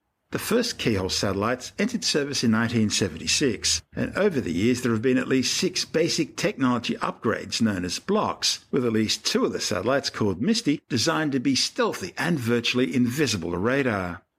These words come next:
The last Keyhole satellite was launched in January last year. But back in twenty twelve, the National Reconnaissance Office donated a pair of Block three Keyhole Spy satellites complete with spare parts to nasa, potentially for use as Hubble Space Telescope replacements.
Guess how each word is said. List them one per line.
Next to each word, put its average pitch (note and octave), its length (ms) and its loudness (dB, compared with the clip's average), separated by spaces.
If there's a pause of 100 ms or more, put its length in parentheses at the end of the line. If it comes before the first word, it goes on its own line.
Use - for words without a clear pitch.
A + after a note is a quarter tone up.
(340)
The - 80 0
last D#3+ 320 0
Keyhole F#2 280 -2
satellite G#2+ 560 0
was A#2 160 -4
launched D3 260 0
in C3+ 100 4
January A2 440 2
last E2+ 400 -4
year. A#2 440 0 (460)
But A3 160 -2
back B3+ 220 -2
in C#4+ 100 2
twenty D#3+ 320 0
twelve, A#2 640 0 (120)
the - 100 0
National G3+ 380 2
Reconnaissance C3 640 0
Office A#2 340 0
donated D3+ 560 0
a C3+ 60 0
pair A#3 360 0
of G2+ 140 -2
Block F#2+ 260 0
three G2 240 2
Keyhole F#2+ 340 0
Spy F#2 340 -2
satellites A2+ 580 -2
complete A3 400 -2
with G#2+ 140 -8
spare F2+ 260 -2
parts - 380 -8
to G2 100 -4
nasa, A2+ 480 0
potentially - 640 -2
for - 160 0
use B2 240 2
as A#2 100 0
Hubble - 240 -2
Space - 400 0
Telescope - 580 -2
replacements. - 800 0